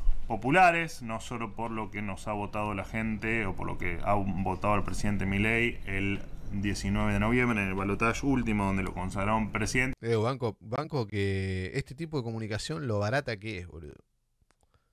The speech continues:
Speaker 2: Es increíble eso, ¿eh? Este tipo de comunicación anteriormente no se imaginan lo que valía, tipo, media hora de alguien que tenía que ir a un programa,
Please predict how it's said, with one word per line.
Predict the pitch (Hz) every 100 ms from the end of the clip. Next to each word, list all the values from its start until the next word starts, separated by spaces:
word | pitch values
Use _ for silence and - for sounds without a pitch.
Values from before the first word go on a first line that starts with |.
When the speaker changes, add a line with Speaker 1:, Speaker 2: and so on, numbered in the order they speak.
| _ _ _
Speaker 2:
Es | - 104
increíble | 120 104 113 117 98 98
eso, | - 98
¿eh? | 120 127 _ _ _ _ _ - - - _ _ -
Este | 175 190
tipo | 190 190
de | 139
comunicación | 135 120 110 143 170 180 - _ _
anteriormente | 113 110 107 123 131 170 170 135
no | 151
se | -
imaginan | 127 - 156 143
lo | 110
que |
valía, | 104 107 139 127 117
tipo, | 117 110
media | 110 143 165 139
hora | 135 147 151 143 - _ _ _ _ _
de | 104 110 117
alguien | 147 151 139 135 131 127 - _ _ _ _ -
que | 110
tenía | 95 120 131
que | 120
ir | 135
a |
un | 113
programa, | 110 110 120 131 127 123 117